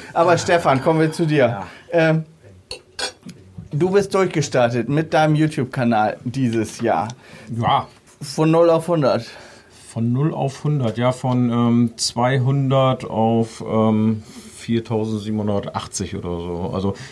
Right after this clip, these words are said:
Speaker 2: ja.
Speaker 1: Die ersten
Speaker 2: War
Speaker 1: tausend
Speaker 2: okay.
Speaker 1: sind die schwierigsten, ist ein blöder Schnack, ist aber
Speaker 2: Ja.
Speaker 1: so. Äh, was war dein Highlight dieses Jahr?
Speaker 2: <laughs> Mein Highlight? Ähm,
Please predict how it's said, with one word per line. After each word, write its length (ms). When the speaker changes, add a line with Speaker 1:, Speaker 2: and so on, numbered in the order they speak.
Speaker 2:
ja. 380
Speaker 1:
Die 120
ersten 360
Speaker 2:
War 60
Speaker 1:
tausend 280
Speaker 2:
okay. 40
Speaker 1:
sind 140
die 100
schwierigsten, 580
ist 140
ein 80
blöder 380
Schnack, 420
ist 220
aber 220
Speaker 2:
Ja. 80
Speaker 1:
so. 320
Äh, 200
was 200
war 120
dein 220
Highlight 420
dieses 300
Jahr? 280
Speaker 2:
<laughs> 200
Mein 220
Highlight? 400
Ähm, 380